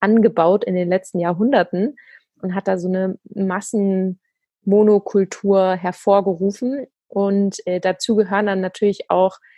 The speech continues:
diverse Diättrends, äh, Ernährungstrends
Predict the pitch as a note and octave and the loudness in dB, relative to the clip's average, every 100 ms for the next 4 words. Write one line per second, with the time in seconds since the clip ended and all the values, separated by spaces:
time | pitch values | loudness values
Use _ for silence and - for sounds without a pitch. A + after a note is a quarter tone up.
0 | _ _ - F#3+ F3 F#3 G#3+ F3+ G3 G3 | _ _ -8 -4 0 2 2 0 2 2
1 | F#3+ F3 _ _ _ _ _ _ - G3+ | 0 -2 _ _ _ _ _ _ -4 -4
2 | - G3 G#3+ A3+ - - - _ - - | 0 2 4 2 -2 -12 -16 _ -20 -4
3 | G3 G3+ G3 G3+ - - - F3+ F3 F#3 | 2 2 2 -2 -6 -6 -2 0 0 0
4 | F#3+ G3 G#3 G3+ - - F#3 F#3+ | 2 2 2 0 -4 -6 -2 -2